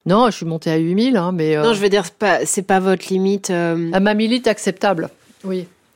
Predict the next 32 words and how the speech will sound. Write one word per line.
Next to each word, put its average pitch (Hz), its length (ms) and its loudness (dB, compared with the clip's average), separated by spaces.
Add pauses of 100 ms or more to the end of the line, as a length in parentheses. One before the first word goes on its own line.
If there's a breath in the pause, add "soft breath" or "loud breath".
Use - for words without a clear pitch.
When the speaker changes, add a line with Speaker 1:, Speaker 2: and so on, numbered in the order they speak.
(140)
Speaker 1:
Oui, 202 280 0
je, 175 680 0 (460 loud breath)
dans 185 140 2
ce - 80 -6
sens-là, 233 440 2
je 220 80 -2
me 180 120 -2
dis, 233 320 0
euh, 160 680 0
qu'en 165 160 -6
fait, 202 420 -6 (1120 soft breath)
qu'il 160 360 2
y 170 80 2
a 165 60 4
des 165 160 -2
gens 214 160 2
qui 185 240 -4
engagent 170 340 0
beaucoup 190 200 -4
plus - 180 -8
que - 80 -2
moi. 170 280 -2 (640)
Et 165 80 -6
moi, 185 120 0
je - 160 -4
me 165 60 -4
sens 160 180 -4
pas 170 140 -2
capable 180 360 0
de 165 80 -6
faire 151 220 -10
ça, 143 220 -12